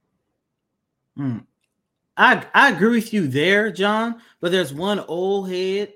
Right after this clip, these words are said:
you forgot to mention, and I, and I wanna ask you and pick your brain about this. Neville Hewitt. This is a guy who he hasn't really get, gotten a fair opportunity. I know he's going into his third season with the Houston Texans, and,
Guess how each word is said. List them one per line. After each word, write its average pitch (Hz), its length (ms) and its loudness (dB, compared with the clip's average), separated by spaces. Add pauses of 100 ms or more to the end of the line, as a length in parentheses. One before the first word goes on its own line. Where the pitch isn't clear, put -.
you 165 140 -12
forgot 147 400 -8
to 135 60 -10
mention, 165 440 -6
and 156 60 -6
I, 143 140 -6
and 131 80 -8
I 147 80 -4
wanna 240 220 -6
ask 233 360 -6
you 160 200 -6
and 147 140 -8
pick 190 140 -18
your 185 100 -6
brain 170 260 -6
about 131 300 -10
this. 120 300 -14 (320)
Neville 170 320 -4
Hewitt. 151 360 -6 (400)
This 196 220 -6
is 226 100 -8
a 208 80 -2
guy 202 400 2
who 160 640 -4 (400)
he 220 160 -4
hasn't 220 380 -2
really 202 200 0
get, 160 280 -4
gotten 165 300 -4
a 143 60 -10
fair 180 320 -4
opportunity. 170 760 -6
I 139 100 -6
know 170 340 -4
he's 175 300 -8
going 160 220 -8
into 160 200 -10
his 139 200 -10
third 175 300 -4
season 160 340 -10
with 160 120 -8
the 156 80 -20
Houston 156 340 -12
Texans, 160 540 -10
and, 143 420 -8